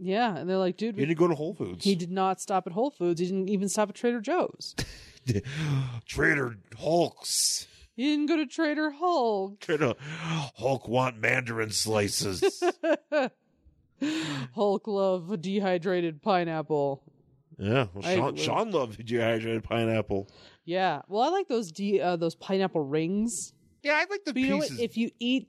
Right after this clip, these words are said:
Speaker 1: too many of 'em, it's like eating too many Sour Patch Kids.
Speaker 2: Yeah.
Speaker 1: Yeah, it fucks with you, it, like, cuts your tongue up. It's really weird.
Speaker 2: Yeah.
Speaker 1: So.
Speaker 2: But, uh, yeah, no, Hulk didn't go to Trader Joe's, so Betty's like, "I'm gonna go"
Speaker 1: "I'm gonna go to that town we drove by when we got out here,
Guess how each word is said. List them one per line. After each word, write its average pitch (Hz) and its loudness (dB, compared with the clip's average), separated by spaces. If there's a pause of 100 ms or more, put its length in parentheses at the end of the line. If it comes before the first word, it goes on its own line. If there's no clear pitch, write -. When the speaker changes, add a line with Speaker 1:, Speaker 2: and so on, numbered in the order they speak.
(160)
Speaker 1:
too 294 4
many 214 4
of 220 0
'em, 247 -2
it's - -2
like 208 4
eating 208 2
too 214 -2
many 196 2
Sour 170 0
Patch - -2
Kids. 254 -2
Speaker 2:
Yeah. 131 4 (160)
Speaker 1:
Yeah, 202 2
it 170 -4
fucks 214 0
with 214 -8
you, 185 0
it, 175 -4
like, 185 0
cuts - 0
your 185 6
tongue 190 -4
up. 233 -2
It's 185 -4
really 175 2
weird. 151 0 (140)
Speaker 2:
Yeah. 113 2 (420)
Speaker 1:
So. 131 4 (680)
Speaker 2:
But, 113 2
uh, 110 2
yeah, 110 2
no, 107 0
Hulk 110 0
didn't 110 0
go 107 4
to 98 -2
Trader 95 -2
Joe's, 90 0
so 98 0
Betty's 92 2
like, 87 0
"I'm 104 0
gonna 101 0
go" 90 0 (400)
Speaker 1:
"I'm 220 0
gonna 247 0
go 254 6
to 247 2
that 226 2
town 208 0
we 190 0
drove 170 0
by 156 0
when 165 -6
we 160 -4
got 160 -4
out 190 0
here, 151 0